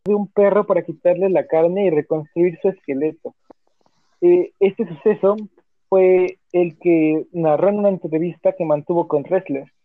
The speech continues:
Pues, uno fue un perro grande que encontré en la carretera. Iba a separar la carne, blanquear los huesos y reconstruirlo y venderlo, pero no llegué a hacerlo. No sé cómo empecé a meterme en esto.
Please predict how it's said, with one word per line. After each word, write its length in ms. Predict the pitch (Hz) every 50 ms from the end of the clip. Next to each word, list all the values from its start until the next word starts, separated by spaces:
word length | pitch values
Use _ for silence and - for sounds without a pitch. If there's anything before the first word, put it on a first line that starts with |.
| _ _ _ _ _ _ _ _ _ _
Pues, 260 | - 185 190 180 151 - _ _ _ _ _ _ _ -
uno 320 | 214 226 247 269 269 254 262
fue 100 | - 226
un 100 | 214 180
perro 260 | - 202 185 180 170
grande 400 | 160 156 156 151 143 135 131 131 _ _ _ _ _ _ _ _
que 140 | - 160 160
encontré 420 | 156 151 160 160 156 147 160 175
en 80 | 170 170
la 120 | 165 156
carretera. 540 | 156 156 143 139 147 - 196 180 170 156 - _ _ _ _ -
Iba 180 | 196 214 233 240
a 60 | 233
separar 320 | 208 180 - 151 160 160
la 180 | 156 143 131 -
carne, 380 | - 175 190 196 196 196 196
blanquear 360 | 180 170 151 147 147 165 170 156
los 160 | 151 147 139
huesos 360 | 147 170 190 190 190 214 190 _ -
y 60 | 156
reconstruirlo 640 | 143 147 - - 156 151 - - 202 226 214 233
y 60 | 226
venderlo, 460 | 190 160 147 143 147 135 131 131 123 - _ _ _ _ _ _ _ _
pero 160 | - 180 185 185
no 100 | 185 196
llegué 260 | 180 190 175 160 165
a 40 | 156
hacerlo. 360 | - 160 143 135 131 131 - _ _ _ _ _ _ _ _ _
No 120 | 202 214
sé 100 | - 247
cómo 220 | 247 220 214 214 214
empecé 320 | 202 170 170 160 160 190
a 40 | 180
meterme 640 | 180 180 165 - _ _ _ - 175 170 175 170 156
en 100 | 151 151
esto. 300 | 151 143 _ _ - 123